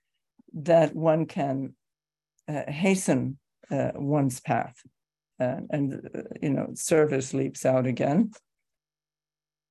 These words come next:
Um, so there, there are countless ways, let's say, because Allah al-, always is extending the hand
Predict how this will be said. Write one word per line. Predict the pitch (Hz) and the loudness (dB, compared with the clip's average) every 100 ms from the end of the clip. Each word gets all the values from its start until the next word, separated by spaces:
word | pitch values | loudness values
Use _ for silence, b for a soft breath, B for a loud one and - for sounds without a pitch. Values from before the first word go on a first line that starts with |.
| _ _ _ - | _ _ _ -2
Um, | 147 135 131 123 - _ _ _ _ _ _ _ _ _ | 0 2 0 -4 -8 _ _ _ _ _ _ _ _ _
so | 165 - 185 175 | -10 2 4 4
there, | 170 185 170 | 2 2 2
there | 170 160 | 4 2
are | 156 _ - | 2 _ -16
countless | - 240 202 - - - | -6 -4 -4 -6 -8 -8
ways, | - - - - - | -8 -8 -12 -12 -2
let's | 156 - | -2 -2
say, | - - - _ _ _ _ | -4 -4 -8 _ _ _ _
because | 156 135 143 - | -2 0 0 2
Allah | 156 156 - | 4 4 4
al-, | - 165 - | 4 4 2
always | - 208 226 180 135 - - | 4 6 6 6 2 -2 -8
is | - 143 - | -6 -4 -6
extending | - - 131 127 120 - - | -12 -2 0 2 0 -2 -2
the | 120 127 | 0 2
hand | 131 - - - | 2 -2 -6 -12